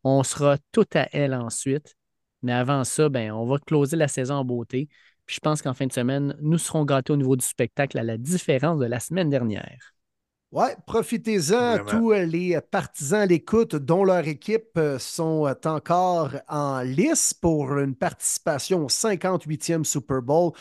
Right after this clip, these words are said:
Speaker 2: C'est des beaux moments, c'est le fun, profitez-en. À tous les amateurs de foot également. Je pense que c'est un des, des week-ends également avant le Super Bowl, il y a des rassemblements, là, parce que les finales de conférence, c'est dimanche. Tu sais, le dimanche, on,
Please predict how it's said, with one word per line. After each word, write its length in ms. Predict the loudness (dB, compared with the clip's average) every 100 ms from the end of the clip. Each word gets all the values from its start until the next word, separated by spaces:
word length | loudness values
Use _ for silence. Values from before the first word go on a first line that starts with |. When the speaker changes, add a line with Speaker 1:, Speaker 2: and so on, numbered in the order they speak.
| -16 _
Speaker 2:
C'est 100 | -4
des 160 | 2 4
beaux 220 | 6 6
moments, 500 | 6 4 4 2 2
c'est 220 | 0 -2
le 60 | -2
fun, 420 | -2 0 2 0
profitez-en. 1120 | -2 -2 -2 -2 -4 -2 -2 -2 -2 -2 -2 -6 -14 -16
À 140 | -10 -4
tous 160 | 2
les 200 | 4 4
amateurs 460 | 4 2 2 2 2
de 120 | 0
foot 280 | -2 -4 -2
également. 540 | -2 -2 -2 -2 -2 -4
Je 400 | -12 -14 2 6
pense 180 | 6
que 140 | 4 0
c'est 180 | 4 4
un 120 | 4
des, 180 | 2 0
des 160 | 0
week-ends 400 | 0 -2 2 2
également 400 | 2 0 0 0
avant 180 | 0 0
le 60 | -2
Super 400 | -4 -2 0 2
Bowl, 240 | 4 4
il 60 | 2
y 20 |
a 40 |
des 120 | 0
rassemblements, 760 | -2 -2 -2 -2 0 0 0 -2
là, 160 | -4
parce 240 | -4 -8 -4
que 80 | -2
les 120 | -2
finales 340 | 0 2 4
de 80 | 2
conférence, 680 | 2 0 2 2 2 2 0
c'est 120 | -2
dimanche. 800 | -4 0 2 4 4 2 0 -2
Tu 80 | -4
sais, 60 |
le 60 | -4
dimanche, 380 | -2 0 2 0
on, 120 | -2